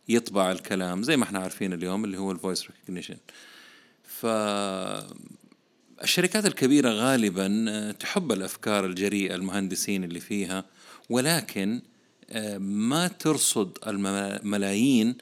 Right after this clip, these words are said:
إلا بعد ما تختبر الفكرة بطريقة سريعة. فسألوا المهندسين عندهم إيش الطرق اللي ممكن نستخدمها قبل ما نصنع أو نعمل شيء زي كده، نبى نتأكد إنه هل فعلًا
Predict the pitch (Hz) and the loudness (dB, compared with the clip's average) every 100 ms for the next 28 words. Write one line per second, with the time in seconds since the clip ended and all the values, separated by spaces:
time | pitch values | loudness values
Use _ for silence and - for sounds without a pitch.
0 | - - - 156 165 143 135 123 123 107 | -14 -20 -6 0 2 2 0 -2 -4 -4
1 | 104 98 104 - 123 110 95 131 123 110 | -4 -4 -6 -2 0 0 0 -4 -2 -2
2 | 101 101 104 101 90 104 98 92 90 92 | -2 0 0 0 -2 -4 -2 -2 -6 -14
3 | _ _ - - - - - 139 139 - | _ _ -20 -18 -18 -10 -4 0 2 2
4 | 156 117 110 104 98 110 101 - 110 98 | 4 4 4 2 0 0 0 0 0 0
5 | 104 104 120 110 104 113 107 92 95 95 | 0 -2 -2 -4 -2 0 0 0 -2 -2
6 | 104 104 92 - 107 - 117 107 107 - | -4 -4 -6 -6 -10 -4 -2 0 -2 -8
7 | - - 123 175 151 117 117 - 107 107 | -20 -16 2 4 6 6 4 -2 0 2
8 | 104 104 113 - 101 104 - 107 104 110 | 2 2 2 0 0 -2 -4 -2 0 0
9 | 101 95 90 110 101 92 - 95 107 - | 0 -4 -2 -2 -2 -4 -4 -6 -6 -8
10 | - _ _ 127 123 113 - 160 - - | -18 _ _ 2 4 2 0 -6 -4 -4
11 | 95 95 - _ _ _ _ _ - 110 | -4 -6 -14 _ _ _ _ _ -6 -2
12 | 110 107 185 196 - 147 131 95 85 | 0 0 2 0 0 0 2 0 -2